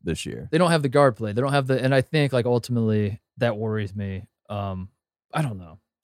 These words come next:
Speaker 2: I don't, like, like, Baylor is, is, I'm getting, like, ninety percent as excited as I got last year. And, and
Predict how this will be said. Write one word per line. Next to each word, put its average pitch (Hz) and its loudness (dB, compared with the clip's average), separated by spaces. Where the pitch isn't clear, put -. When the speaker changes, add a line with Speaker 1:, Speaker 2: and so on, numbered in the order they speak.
Speaker 2:
I 151 4
don't, 160 6
like, 160 6
like, 156 4
Baylor 175 8
is, 139 6
is, 127 2
I'm 127 -2
getting, 139 2
like, 113 0
ninety 117 2
percent 107 -4
as 95 -4
excited 101 -6
as 95 -6
I 92 -8
got 92 -6
last 101 -4
year. 104 -4
And, 104 -4
and 123 -2